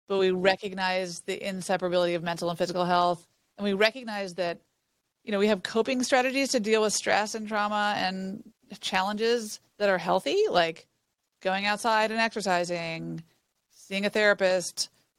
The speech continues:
a pastor, a rabbi, talking out your stress. And then there are ways we negatively cope with trauma and stress, from abusing others,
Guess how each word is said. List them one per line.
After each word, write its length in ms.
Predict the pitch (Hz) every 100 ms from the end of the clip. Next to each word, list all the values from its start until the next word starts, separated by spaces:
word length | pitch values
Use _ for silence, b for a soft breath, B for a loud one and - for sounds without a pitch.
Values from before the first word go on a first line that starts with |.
| _ -
a 180 | 185 180
pastor, 880 | - 202 190 190 - 180 175 175 165 _ _ _ -
a 140 | 190
rabbi, 880 | 185 190 185 180 175 175 175 175 170 - _
talking 400 | - 196 202 190
out 160 | 180
your 120 | 180 180
stress. 540 | - 185 175 175 - - _ _ _ _ _
And 100 | 220
then 100 | 233
there 140 | 240 233
are 100 | 214 _ 226
ways 260 | 226 233
we 300 | 233 226 226 -
negatively 540 | 220 202 226 226 185 180
cope 280 | 180 170
with 300 | 180 - -
trauma 420 | - 180 - 58 -
and 200 | - 185
stress, 460 | - - - - - _
from 560 | - 190 185 180 180 170 - _
abusing 460 | 190 202 196 202 185
others, 640 | 185 185 73 202 -